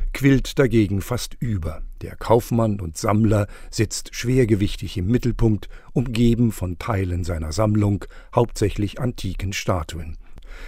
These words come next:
Ein Augenschmaus ganz besonderer Art ist eine Darstellung von Judith mit dem Kopf des Holofernes von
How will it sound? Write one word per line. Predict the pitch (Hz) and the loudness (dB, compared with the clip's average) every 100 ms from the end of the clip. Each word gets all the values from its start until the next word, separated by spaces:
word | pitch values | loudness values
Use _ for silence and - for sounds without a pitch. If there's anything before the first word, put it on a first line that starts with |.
| - - | -16 -2
Ein | 98 90 95 | 0 2 0
Augenschmaus | - 127 123 110 110 110 104 - - - | 6 6 6 2 2 2 0 -2 -10 -2
ganz | 110 101 - | 0 0 -2
besonderer | 110 127 175 160 117 110 | 4 6 8 6 2 2
Art | 95 101 151 | 0 0 -2
ist | - | 0
eine | 127 127 | 0 2
Darstellung | 107 98 - 120 110 104 | 2 0 0 2 2 2
von | - 104 95 | 0 -2 -2
Judith | 85 113 110 113 - | 0 2 4 2 2
mit | 101 - | -2 -2
dem | 101 98 | -4 -2
Kopf | - 98 - | -4 -6 -4
des | 92 - | -6 -4
Holofernes | 90 82 - 123 101 87 - - - - - | -6 -4 2 2 2 -2 -4 -10 -12 -14 -4
von | 107 107 | 0 0